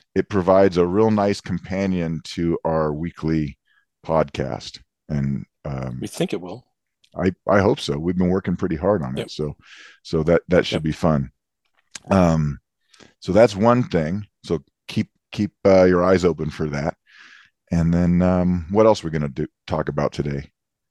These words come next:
Speaker 2: Well,
Speaker 1: Well,
Speaker 2: I
Speaker 1: really
Speaker 2: th-, I
Speaker 1: just the
Speaker 2: think
Speaker 1: one
Speaker 2: we just
Speaker 1: thing, right?
Speaker 2: Just the one thing.
Speaker 1: The one
Speaker 2: So
Speaker 1: thing.
Speaker 2: fess up.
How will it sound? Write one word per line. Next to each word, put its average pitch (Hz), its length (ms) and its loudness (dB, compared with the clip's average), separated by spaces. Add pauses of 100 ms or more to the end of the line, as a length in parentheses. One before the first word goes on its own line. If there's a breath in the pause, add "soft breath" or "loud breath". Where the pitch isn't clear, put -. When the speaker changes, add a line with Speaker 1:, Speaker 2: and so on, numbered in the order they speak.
(1500 loud breath)
Speaker 2:
Well, 127 280 0
Speaker 1:
Well, 110 140 8
Speaker 2:
I 117 40 6
Speaker 1:
really 147 200 8
Speaker 2:
th-, 98 60 6
I - 20 6
Speaker 1:
just 95 100 2
the 98 80 4
Speaker 2:
think 92 80 6
Speaker 1:
one 101 140 8
Speaker 2:
we 92 60 4
just 85 320 4
Speaker 1:
thing, 76 60 -6
right? - 1040 -20 (140)
Speaker 2:
Just - 360 -6
the 113 100 -2
one 104 240 -4
thing. - 280 -14 (120)
Speaker 1:
The 92 160 2
one 87 280 4
Speaker 2:
So 95 140 2
Speaker 1:
thing. 90 120 0
Speaker 2:
fess 113 200 -2
up. 98 180 -6